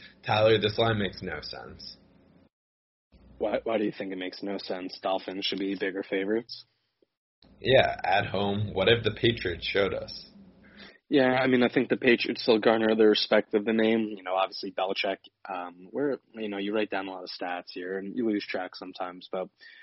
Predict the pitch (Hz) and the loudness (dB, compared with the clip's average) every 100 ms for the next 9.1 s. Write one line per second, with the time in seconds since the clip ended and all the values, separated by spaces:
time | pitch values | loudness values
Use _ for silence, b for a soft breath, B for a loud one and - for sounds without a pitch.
0 | B - 127 113 127 113 - 117 107 107 | B 0 2 4 2 0 -2 -6 -6 -8
1 | 110 104 - 107 - 110 104 104 110 - | -8 -10 -8 -8 -8 -10 -8 -8 -8 -4
2 | 113 104 117 110 113 101 98 95 98 95 | -2 -2 -2 -2 0 0 -2 -2 -2 -2
3 | - 98 98 95 - - 117 110 - 95 | -6 -8 -4 -6 -6 -8 -6 -6 -4 -4
4 | 95 98 98 98 - 101 98 98 95 98 | -4 -6 -10 -12 -12 -10 -8 -6 -6 -8
5 | 98 _ b b b 104 - - 107 107 | -10 _ b b b -10 -8 -4 -2 -2
6 | 104 104 101 - 101 95 92 - 95 104 | -2 -4 -6 -8 -4 -4 -4 -6 -2 2
7 | 110 - _ - 107 - 107 95 - 101 | 0 0 _ -6 -6 -6 -10 -10 -8 -8
8 | 98 95 92 90 92 - 120 113 - 95 | -6 -8 -10 -12 -12 -2 0 0 -2 -4